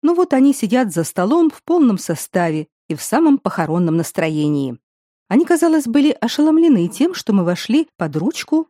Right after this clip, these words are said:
улыбаясь и воркуя. У любимой сестрички, под маской печали, скрывавшей злорадство, начало проступать беспокойство. А вдруг все не так уж и плохо? Клейтоны включили свое семейное обаяние на полную катушку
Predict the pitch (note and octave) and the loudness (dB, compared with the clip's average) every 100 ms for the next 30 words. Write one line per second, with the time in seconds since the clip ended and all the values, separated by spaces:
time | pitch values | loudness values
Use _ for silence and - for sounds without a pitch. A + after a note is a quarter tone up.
0 | - D#3+ D3 D3+ D4+ E4+ - D3+ D3 - | -6 -4 -2 -2 -2 -4 -4 -4 -4 -2
1 | E3+ E3 E3 _ _ _ _ _ _ _ | 0 0 -4 _ _ _ _ _ _ _
2 | _ _ - A3 A3+ A#3 A#3+ A#3 A3+ G#3 | _ _ -2 2 4 4 4 2 0 -2
3 | A#3+ E4+ G#4+ - D#3+ C#3 _ - E3+ E3+ | 0 0 0 -6 -4 -6 _ -6 0 0
4 | D#3+ - E3+ G3 - G3 E3 C#3 C3+ _ | 0 -2 -4 -4 -2 0 0 0 -6 _
5 | - - B3 G3+ E3+ - F#3+ F3 E3+ D#4+ | -14 -2 0 2 0 -2 -4 0 0 0
6 | - C#4 D4 C#4 _ - D3+ E3+ - D#4 | -2 0 0 -2 _ -12 -4 -4 -2 -2
7 | D#4+ D4 - C4 C4+ C4+ G#3+ B3+ - D#4+ | -2 -4 -2 -4 0 -2 -2 -2 -4 -2
8 | F#3 F#3 - F#3 D3 - _ _ _ - | -2 -2 -2 -6 -6 -10 _ _ _ -12
9 | D#3+ D3+ C#3+ E4+ - - F3+ F#3 F#3+ G3 | -10 -6 -2 -2 -4 -6 -4 -2 -4 -4
10 | G3 C4+ C4+ A#3+ D3+ - - _ _ _ | -4 -4 -2 -2 -2 -6 -16 _ _ _
11 | _ _ _ _ _ _ _ _ _ _ | _ _ _ _ _ _ _ _ _ _
12 | _ _ - B3 E4 D#4+ C#4 C4+ A3 A3+ | _ _ -6 0 0 2 0 0 -2 -2
13 | C4 A#3+ - G#3 G3+ - F#3 F3+ E3 D#3 | 0 0 0 -2 -2 -2 -2 0 0 -2
14 | C#3+ F3+ D#4+ D#4 C#4 A#3 D3 - F4+ C4+ | -2 -2 2 2 2 2 -2 -2 2 2
15 | B3 G#3 F#3 E3 C#3+ - C#3 | 2 -2 -4 -6 -8 -10 -12